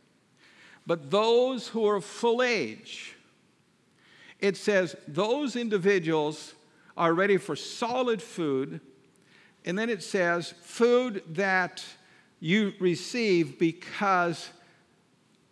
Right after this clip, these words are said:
of the exercise or youth,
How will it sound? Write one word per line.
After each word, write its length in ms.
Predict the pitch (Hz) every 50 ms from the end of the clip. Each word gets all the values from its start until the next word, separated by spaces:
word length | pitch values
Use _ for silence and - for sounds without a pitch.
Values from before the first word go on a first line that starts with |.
| _ _ -
of 300 | 180 185 180 165 151 147
the 280 | 151 165 156 156 156 - - -
exercise 960 | 240 240 - - - - 202 160 - - 170 147 143 147 151 151 147 - - - -
or 240 | 175 170 165 156 156
youth, 840 | 151 143 135 139 170 214 220 196 139 135 156 - - - -